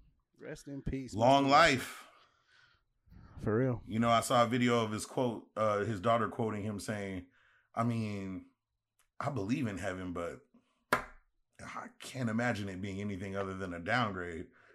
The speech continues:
Speaker 2: after playing in the <laughs> N B A." Like,
Speaker 1: Yeah,
Speaker 2: he's
Speaker 1: for
Speaker 2: like,
Speaker 1: sure.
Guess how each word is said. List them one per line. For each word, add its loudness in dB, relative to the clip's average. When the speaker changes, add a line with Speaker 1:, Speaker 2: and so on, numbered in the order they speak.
Speaker 2:
after -2
playing 0
in -6
the -6
<laughs> -2
N -4
B 2
A." 6
Like, 2
Speaker 1:
Yeah, 12
Speaker 2:
he's 4
Speaker 1:
for 2
Speaker 2:
like, 8
Speaker 1:
sure. -20